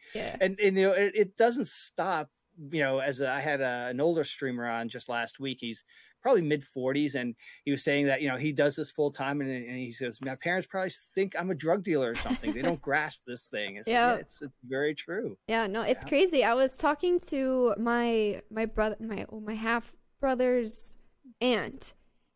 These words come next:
Speaker 2: Yeah.
Speaker 1: and I was kinda telling her what I was doing, and she's like, "Oh, you need to go back and get your master's." I'm like, "No, I
Speaker 2: <laughs>
Speaker 1: don't. Like, I don't need to,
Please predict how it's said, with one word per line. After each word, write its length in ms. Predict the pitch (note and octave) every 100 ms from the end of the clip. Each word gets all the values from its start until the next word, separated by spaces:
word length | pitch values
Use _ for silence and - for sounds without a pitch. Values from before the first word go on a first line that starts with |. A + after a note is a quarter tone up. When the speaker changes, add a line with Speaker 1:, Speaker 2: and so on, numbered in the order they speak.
| _ A#3+
Speaker 2:
Yeah. 240 | A3+ A#3
Speaker 1:
and 180 | A#3 A3+
I 120 | A#3
was 180 | A#3+ -
kinda 300 | D4 C#4 C4
telling 340 | D4 C4 C4+
her 160 | C#4+ A#3+
what 120 | A3+
I 60 | A3+
was 180 | G#3+ A3
doing, 260 | C#4+ C#4
and 100 | A#3+
she's 160 | C4+ B3+
like, 140 | B3+ -
"Oh, 220 | C#4 C4+
you 220 | A3 C4+
need 160 | D#4+ D#4+
to 80 | C4+
go 180 | A3 A#3
back 360 | A#3+ A3 -
and 100 | A#3+
get 120 | A#3 A3
your 100 | G3+
master's." 640 | G3 B3+ - G3+ C3+ A3+ B3
I'm 80 |
like, 160 | C4+ C4+
"No, 360 | C4+ A3 F#3+ D#4+
I 140 | A#4+
Speaker 2:
<laughs> 80 | B3
Speaker 1:
don't. 300 | D#4 E4 G#3+
Like, 200 | A3 - D4+ F4+
I 140 | D#4 D4 -
don't 240 | D4 D#4+
need 180 | C4 D#4
to, 260 | C#4 A#3